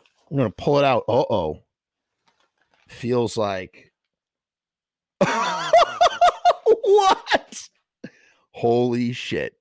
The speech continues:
Hold on. I gotta stand back to show you what this is. Yo! <laughs> Yo, look at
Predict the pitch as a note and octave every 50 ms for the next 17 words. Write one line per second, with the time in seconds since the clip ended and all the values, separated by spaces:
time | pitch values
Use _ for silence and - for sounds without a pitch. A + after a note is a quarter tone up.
0 | _ _ - G#2+ G#2 G2+ G2 F#2 G2 G#2+ A#2 A2+ F#2 F2+ - - - A2+ A2 G#2+
1 | G2+ G#2 A2 A2 G#2 - - - - - A#2 G#2+ A2 G2+ F#2+ F#2+ _ G#2 A#2 A#2
2 | - F#2 D#2 D2+ D2+ - - _ _ _ _ _ _ _ _ _ _ _ _ _
3 | _ _ _ _ _ _ _ _ _ _ - D3+ F3 G3+ A3+ B3 C4 C4+ C#4 D4
4 | D4+ D#4 D#4+ E4 E4 D#4+ D#4+ D#4+ D#4+ D#4+ D#4+ D#4+ E4 D#4 - - - - _ -
5 | E4 F4+ - - - _ - E4+ F4+ F#4 F#4 - - _ - F4+ F#4 - - -
6 | _ - - F4+ - - _ - A4+ - - _ _ C#5 C#5 C5+ A#4+ - _ _
7 | - D#5+ E5 E5 D#5+ E5 E5 E5 C#5 - - _ _ - - _ _ _ - -
8 | _ _ _ _ - - _ _ _ _ _ _ _ _ _ _ _ _ _ _
9 | _ _ _ _ _ _ _ _ _ G#3+ B3 C4 C#4 C4+ C4+ C#4 C#4+ D#4 D#4 D#4
10 | C5+ C#5 C#5